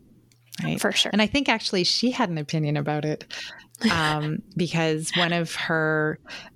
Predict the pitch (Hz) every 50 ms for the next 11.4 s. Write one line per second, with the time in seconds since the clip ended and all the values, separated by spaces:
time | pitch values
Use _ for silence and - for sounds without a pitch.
0 | _ _ _ 196 180 160 151 143 165 165 165 165 156 170 156 147 - - 160 160
1 | 160 151 - - - - - 165 - 151 156 156 - - 165 156 151 - - -
2 | - - 165 151 147 147 147 147 156 - - - - - - - - 156 151 143
3 | 143 139 139 - - - - - - - 151 - - - 196 202 - - - 190
4 | 175 170 175 175 - - - 165 160 156 - 156 - 147 156 160 156 147 147 147
5 | - - 151 - - - 165 156 143 143 - 139 147 170 160 147 - - - 151
6 | - - 160 156 147 151 151 151 - - - - - - 147 147 151 170 170 156
7 | 143 143 - - 160 - - 151 147 156 160 151 131 127 139 170 220 285 277 -
8 | - - - - - - - - 202 180 175 170 170 170 - 156 156 - - -
9 | - - - 262 - - - 208 165 156 151 151 151 147 147 156 160 160 - -
10 | - - - - - - 175 165 156 151 151 151 147 - - - _ 165 156 151
11 | 147 151 - - - - -